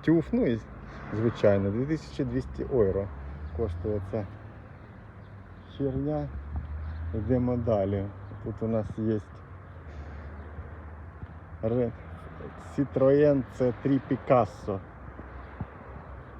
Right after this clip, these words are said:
Ну, звичайно, їх полюбляють у нас. Дві тисячі дев'ятий рік, сто тридцять три пробігу,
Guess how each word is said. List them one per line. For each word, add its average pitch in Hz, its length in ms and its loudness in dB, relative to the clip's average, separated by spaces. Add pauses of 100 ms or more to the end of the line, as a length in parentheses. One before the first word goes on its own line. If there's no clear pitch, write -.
(400)
Ну, 120 240 0
звичайно, 101 640 2
їх 113 160 0 (100)
полюбляють 143 760 6 (1160)
у 123 60 0
нас. 127 640 4 (1000)
Дві 117 120 2
тисячі 135 300 2
дев'ятий 123 560 8
рік, 143 180 6
сто - 180 0
тридцять 120 360 -2
три 120 180 4
пробігу, 139 800 4